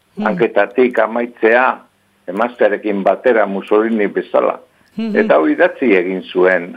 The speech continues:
Speaker 2: Hemingwayk.
Speaker 1: Mhm.
Speaker 2: Eta oraindik ere, ba, novela honen Al otro lado del río, entre los árboles, euskaraz ez dago,
Speaker 1: Mhm.
Speaker 2: eh, bertsioan Francoren izena kenduta dago. Hemingwayren ipuinetan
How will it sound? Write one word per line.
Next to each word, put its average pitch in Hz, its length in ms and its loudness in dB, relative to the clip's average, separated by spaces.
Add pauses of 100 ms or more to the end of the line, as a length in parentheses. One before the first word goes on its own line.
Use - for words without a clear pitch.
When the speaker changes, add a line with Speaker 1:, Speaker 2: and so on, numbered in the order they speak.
Speaker 2:
Hemingwayk. 92 720 -2 (160)
Speaker 1:
Mhm. 233 420 -6
Speaker 2:
Eta 104 180 -2
oraindik 160 440 2
ere, 156 480 2
ba, 107 300 -2
novela 139 480 0
honen 131 500 0
Al 113 180 0
otro 127 180 -4
lado 117 240 4
del 101 80 2
río, 131 180 0
entre 95 220 -4
los 92 240 -6
árboles, 120 440 -4
euskaraz 107 420 -2
ez 117 180 -6
dago, 135 460 0 (160)
Speaker 1:
Mhm. 208 300 -2 (520)
Speaker 2:
eh, 101 880 0
bertsioan 147 760 2
Francoren 139 520 -2
izena 139 400 -4
kenduta 113 500 0
dago. 95 480 -2 (960)
Hemingwayren 151 600 2
ipuinetan 147 640 2